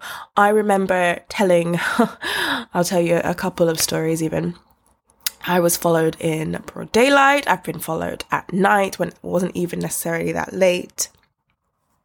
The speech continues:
And I'll tell you about the one in broad daylight. He had already, like, followed me, um, a few weeks ago and was in the same area.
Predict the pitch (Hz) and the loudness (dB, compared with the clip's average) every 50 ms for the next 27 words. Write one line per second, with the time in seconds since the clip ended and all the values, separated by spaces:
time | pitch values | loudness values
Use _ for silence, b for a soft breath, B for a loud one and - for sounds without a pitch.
0 | _ _ _ _ _ b b b b b b b b b b b b b b b | _ _ _ _ _ b b b b b b b b b b b b b b b
1 | b _ _ - 190 196 190 190 185 180 180 180 175 170 170 165 165 170 175 - | b _ _ 2 4 6 6 6 6 4 2 0 -2 -4 -6 -8 -8 -8 -8 -8
2 | - - _ _ _ _ _ _ _ - 185 185 - - 214 190 214 233 220 202 | -10 -10 _ _ _ _ _ _ _ -8 -8 -6 -2 0 0 0 2 2 2 4
3 | 185 170 175 175 175 180 170 165 165 165 - 170 165 156 - 180 190 190 175 160 | 4 4 4 2 2 2 2 0 -2 -2 -4 -4 -2 0 2 2 2 2 2 0
4 | 160 160 - - - 190 190 185 175 185 180 185 190 202 208 202 196 190 185 175 | 0 -2 -4 -8 -6 -6 -4 -2 0 2 2 2 2 2 2 0 0 -2 -4 -4
5 | 175 - - 185 185 170 170 - - - - - - 190 190 190 190 185 196 180 | -4 -6 -4 -2 -2 -2 -2 -4 -10 -16 -10 -2 2 2 4 4 4 2 0 -4
6 | - 165 151 143 151 160 180 214 214 B B B B B B B B 190 180 175 | -2 -2 -2 -2 0 0 0 -2 -4 B B B B B B B B 4 4 6
7 | 170 165 165 165 165 - - _ _ _ _ _ - 175 175 170 - _ - - | 4 4 4 2 0 -2 -6 _ _ _ _ _ -4 -4 -4 -6 -14 _ -20 -20
8 | - - - 214 196 185 175 185 175 - - - 214 226 220 240 285 302 - _ | -14 -8 -4 -2 -2 0 0 -2 -2 -2 0 0 2 4 4 4 2 0 -4 _
9 | _ _ _ _ _ - - - - - 175 170 165 165 160 165 165 165 175 165 | _ _ _ _ _ -10 -10 -8 -6 -6 -4 -2 -2 -2 -2 -2 -4 -4 -4 -4
10 | 160 160 - - 165 160 - - 170 165 165 165 160 156 156 - 180 | -4 -4 -4 -4 -6 -4 -2 -2 0 0 0 0 0 0 -2 -4 -6